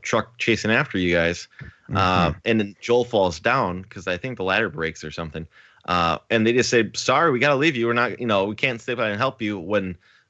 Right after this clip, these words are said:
Speaker 1: Joel is kind of established with Ellie that we don't leave each other. We stick with each other together. Um,
Speaker 2: Mm-hmm.
Speaker 1: so that, like, he, you know, Sam and Henry blow his trust right out the door right there. Um, and eventually, uh,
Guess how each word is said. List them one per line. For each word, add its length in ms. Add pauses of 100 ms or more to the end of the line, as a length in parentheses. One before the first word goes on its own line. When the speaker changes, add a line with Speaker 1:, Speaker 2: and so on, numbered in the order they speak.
Speaker 1:
Joel 380
is 100
kind 180
of 80
established 600
with 180
Ellie 320
that 260 (380)
we 160
don't 220
leave 160
each 160
other. 300
We 100
stick 320
with 140
each 140
other 120
together. 560 (140)
Um, 360
Speaker 2:
Mm-hmm. 220
Speaker 1:
so 180
that, 120
like, 240
he, 480 (140)
you 100
know, 140
Sam 400
and 120
Henry 460
blow 280
his 200
trust 340
right 140
out 120
the 60
door 180
right 140
there. 300 (480)
Um, 400 (800)
and 100
eventually, 560
uh, 300